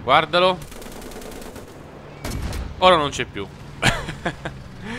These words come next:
Vabbè, una kill così, giusto per co-, come antipasto, capito? Aspetta, aspetta che ti salva Devi. Ma ancora, ragazzi, questo concetto del ti salva Devi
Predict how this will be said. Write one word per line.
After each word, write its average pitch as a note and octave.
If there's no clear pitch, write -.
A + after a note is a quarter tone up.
Vabbè, D#3+
una F#3+
kill D#3+
così, C#3+
giusto B2+
per A#2+
co-, C#3+
come F#3
antipasto, D#3
capito? A#2
Aspetta, G2
aspetta G2+
che G#2
ti G#2
salva G#2
Devi. G#2+
Ma C3
ancora, D3
ragazzi, B2+
questo B2
concetto C3+
del A2+
ti A#2
salva B2
Devi G#2